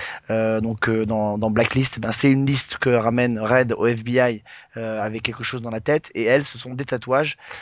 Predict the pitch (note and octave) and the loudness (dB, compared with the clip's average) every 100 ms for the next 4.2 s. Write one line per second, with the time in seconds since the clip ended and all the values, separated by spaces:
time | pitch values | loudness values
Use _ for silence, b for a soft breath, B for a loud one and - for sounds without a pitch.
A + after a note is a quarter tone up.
0 | B - A#2 A2+ C3 C3+ B2 A#2+ D#3 E3 | B -8 -6 0 0 0 -4 -2 0 0
1 | D#3 C3 C3 B2 A2+ A2+ G2 G#2+ G#2 A2 | -2 -6 -6 -6 -6 -8 -8 -8 -8 -6
2 | B2 D3+ D3 A#2 - A#2 A#2+ A#2 B2 B2+ | -4 -2 -2 -4 -8 -8 -4 -4 -4 -4
3 | B2+ E3+ C3+ B2 C3 - C3+ C3+ B2 A#2 | -4 -2 -2 -2 -8 -4 -2 0 0 0
4 | C3+ E3 | 2 0